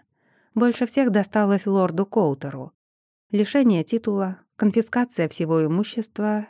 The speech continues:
и казнь. Но иного наказания и быть не могло. Он ведь не просто так организовал агитацию в академиях, нашёл немало сторонников, способствовал распространению нового учения.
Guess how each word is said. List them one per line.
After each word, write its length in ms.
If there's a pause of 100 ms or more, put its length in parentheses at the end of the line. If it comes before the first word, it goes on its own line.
(160)
и 500 (300)
казнь. 500 (800)
Но 160
иного 240
наказания 640
и 40
быть 260
не 100
могло. 500 (580)
Он 180
ведь 280
не 100
просто 380
так 300
организовал 680
агитацию 600
в 40
академиях, 800 (180)
нашёл 360
немало 380
сторонников, 880 (380)
способствовал 920
распространению 920
нового 420
учения. 680